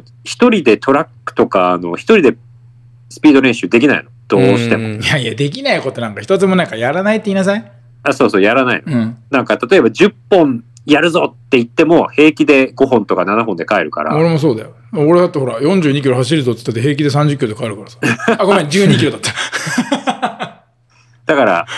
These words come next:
Speaker 1: そう、なんか、い-、やらされて、強制的にやらされるようなところ行かないとできないから、土曜日はそんな感じで、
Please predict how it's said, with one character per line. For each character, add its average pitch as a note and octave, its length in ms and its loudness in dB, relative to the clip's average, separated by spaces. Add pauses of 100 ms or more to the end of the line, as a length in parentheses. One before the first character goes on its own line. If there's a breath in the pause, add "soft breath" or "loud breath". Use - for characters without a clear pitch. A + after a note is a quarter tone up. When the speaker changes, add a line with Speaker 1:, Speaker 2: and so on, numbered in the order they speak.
Speaker 1:
そ F2+ 260 0
う、 - 80 -10
な C#3 80 -2
ん - 40 -6
か、 - 60 0
い-、 A2 280 0
や C3+ 160 2
ら C#3 100 0
さ C#3+ 120 -2
れ C3+ 120 2
て、 C3+ 100 -2
強 D#3 220 4
制 D#3+ 240 2
的 D3+ 220 0
に C#3+ 100 -2
や C#3 80 4
ら C#3+ 100 2
さ D3 160 -2
れ C#3+ 80 2
る C#3+ 100 4
よ D3 120 6
う - 20 2
な G#2+ 60 -4
と - 100 -8
こ G#2 100 -6
ろ G2+ 60 -2
行 G2+ 80 -6
か G#2+ 100 -2
な G2+ 100 -8
い G2+ 40 -16
と G2+ 100 -20
で G2+ 100 -20
き A#2+ 100 -20
な G#2+ 100 -8
い F#2 80 -14
か A2 120 -2
ら、 D#3+ 300 -2
土 G#2 120 -2
曜 G#2 180 -2
日 C3+ 100 -2
は E3+ 80 -2
そ - 160 -12
ん - 40 -20
な D#2 120 -14
感 E2+ 200 -8
じ - 120 -20
で、 G#3 280 -4